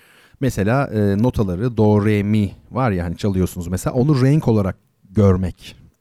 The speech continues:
Renkleri de ses olarak, e, duymak. Bazı insanların böyle bir, e, şeyi var, yeteneği var. Bunlardan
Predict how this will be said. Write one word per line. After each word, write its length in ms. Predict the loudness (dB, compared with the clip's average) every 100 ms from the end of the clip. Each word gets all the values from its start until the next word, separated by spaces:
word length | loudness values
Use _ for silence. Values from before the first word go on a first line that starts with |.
| _ _ _ _ _ _
Renkleri 540 | -4 0 0 -2 -2 -2
de 60 |
ses 260 | -4 -4 -2
olarak, 460 | 0 0 -4 -10 -6
e, 180 | -2 0 2
duymak. 580 | 2 2 -2 -8 -20 -20 _ _ _ -6
Bazı 240 | -2 0 -2
insanların 480 | -2 -2 -2 -2
böyle 220 | -2 -2 -2
bir, 200 | -2 -2
e, 180 | -2 -2
şeyi 340 | 0 2 2
var, 240 | 0 -2 -2
yeteneği 580 | -4 -2 -2 0 -2 -4
var. 540 | -4 -2 0 -2 -6 -18 _ _ _ _ -6
Bunlardan 640 | -4 -2 -2 -2 -2